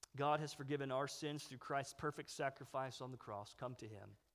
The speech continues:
If you're a believer this morning, remember who God is. Find joy in the compassion and grace of God that he's lavished upon you. Joyfully embrace the truth that he has not forsaken you and he has not put an end to you.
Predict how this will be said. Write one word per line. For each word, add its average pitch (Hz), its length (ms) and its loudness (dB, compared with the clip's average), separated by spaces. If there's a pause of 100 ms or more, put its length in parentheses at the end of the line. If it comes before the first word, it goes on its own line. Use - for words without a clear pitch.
(960)
If 160 140 4
you're 247 120 8
a 254 40 10
believer 247 400 10
this 190 200 6
morning, 147 360 6 (720)
remember 254 440 10
who 247 160 6
God 220 260 12
is. 165 500 8 (260)
Find 233 300 12
joy 254 320 12
in 254 60 8
the 226 80 8
compassion 220 640 8
and 196 120 4
grace 208 360 8
of 175 100 2
God 175 320 10
that 160 160 2
he's 156 240 2
lavished 156 460 6
upon 123 340 2
you. 110 220 -4 (340)
Joyfully 254 540 12
embrace 233 480 10
the 220 100 4
truth 240 460 2
that 220 160 6
he 220 80 4
has 196 160 6
not 226 260 12
forsaken 233 540 6
you 240 280 0 (220)
and 202 100 8
he 226 120 6
has 214 160 6
not 247 300 12
put 226 140 10
an 214 120 6
end 208 240 6
to 175 120 0
you. 135 380 0